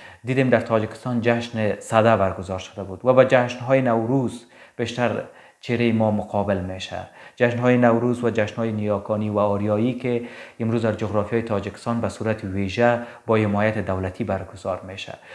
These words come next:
و از طرف دیگه وقتی از تاجکستان صحبت می‌کنیم، اه، نگاه ما به مجسمه،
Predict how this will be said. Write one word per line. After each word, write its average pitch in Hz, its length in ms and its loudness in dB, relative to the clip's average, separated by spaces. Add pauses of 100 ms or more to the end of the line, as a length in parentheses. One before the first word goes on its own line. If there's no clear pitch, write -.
(140)
و 143 60 6
از 147 140 2
طرف 170 300 8
دیگه 151 280 4
وقتی 160 260 2
از 147 100 -2
تاجکستان 131 440 -2
صحبت 131 420 4
می‌کنیم، 147 580 0 (400)
اه، 123 360 2
نگاه 160 560 6
ما 151 240 0
به 127 420 2 (480)
مجسمه، 135 1040 2